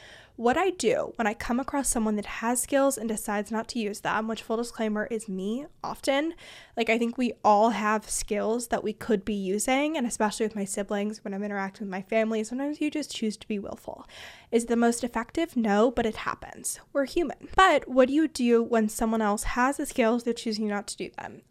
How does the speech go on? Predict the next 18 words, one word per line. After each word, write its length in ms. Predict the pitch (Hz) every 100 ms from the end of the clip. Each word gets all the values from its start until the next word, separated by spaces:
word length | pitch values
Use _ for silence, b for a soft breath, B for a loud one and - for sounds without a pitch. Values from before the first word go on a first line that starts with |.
| -
I 60 |
feel 160 | 233 247
like 100 | 254
a 60 |
really 180 | 277 254
great 160 | 240 233
example 640 | 226 220 202 214 214 214
of 120 | 226
this, 280 | - 220 226
sorry, 380 | - 220 214 208
younger 240 | 208 208
siblings, 420 | 208 214 208 214 214
I'm 40 |
gonna 120 | 214
put 240 | 208 214 -
you 80 |
on 140 | 208 202
blast, 520 | 233 254 269 - -